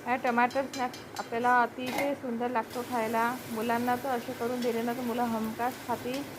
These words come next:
आणि त्यांना माहीतसुद्धा पडणार नाही का हे कशाचे केलेले आहे. अ, तुम्ही चहाच्या सोबत दुपारला करून देऊ, देऊ शकता मुलांना.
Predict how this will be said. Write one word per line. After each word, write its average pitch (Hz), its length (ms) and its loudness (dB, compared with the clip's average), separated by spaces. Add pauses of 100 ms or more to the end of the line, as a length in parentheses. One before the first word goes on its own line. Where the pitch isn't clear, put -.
(360)
आणि 254 220 0
त्यांना 262 320 4
माहीतसुद्धा 262 580 0
पडणार 247 380 2
नाही 240 200 0
का 269 120 -2
हे 269 120 2
कशाचे 233 440 -4
केलेले 226 340 0
आहे. 233 600 0 (1300)
अ, 226 180 2 (100)
तुम्ही 254 240 -2
चहाच्या 226 460 0
सोबत 233 340 0
दुपारला 233 440 0
करून 233 300 0
देऊ, 220 160 0 (520)
देऊ 233 160 -2
शकता 247 340 -4
मुलांना. 226 540 2